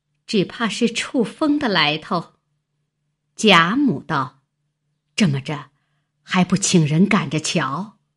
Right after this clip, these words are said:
凤姐道：“已经请去了。”贾母因同邢王二夫人进房来看，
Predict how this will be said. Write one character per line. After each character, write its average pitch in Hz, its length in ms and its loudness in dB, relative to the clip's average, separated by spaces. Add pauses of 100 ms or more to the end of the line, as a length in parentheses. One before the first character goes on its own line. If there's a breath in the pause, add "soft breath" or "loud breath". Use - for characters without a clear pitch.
(600)
凤 202 340 4
姐 131 320 -6
道 135 340 -4 (520)
：“已 214 160 4
经 269 240 0
请 - 460 -4
去 254 260 0
了。” 180 280 -2 (1120)
贾 262 280 6
母 190 380 2 (140 loud breath)
因 349 140 8
同 339 200 6
邢 277 420 4
王 196 220 0
二 247 240 -2
夫 302 260 -4
人 165 340 2
进 175 380 0
房 156 300 -6
来 151 180 -8
看， 202 440 -12